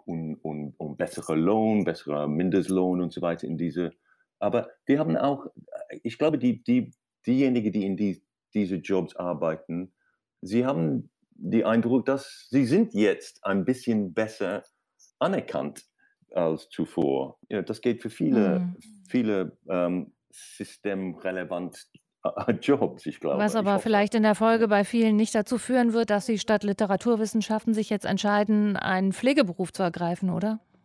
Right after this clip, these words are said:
Speaker 1: Ja, ich will nicht akademische Studium, äh, schimpfen.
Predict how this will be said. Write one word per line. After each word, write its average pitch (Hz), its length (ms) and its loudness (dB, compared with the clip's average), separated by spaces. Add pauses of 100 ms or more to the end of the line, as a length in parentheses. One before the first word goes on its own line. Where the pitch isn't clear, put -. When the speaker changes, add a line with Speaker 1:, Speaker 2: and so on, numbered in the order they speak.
(760)
Speaker 1:
Ja, 240 420 0
ich 113 220 -6
will 185 140 4
nicht 139 240 -2
akademische 104 840 0 (280)
Studium, 87 880 2 (120)
äh, - 60 -20 (960)
schimpfen. 87 880 -4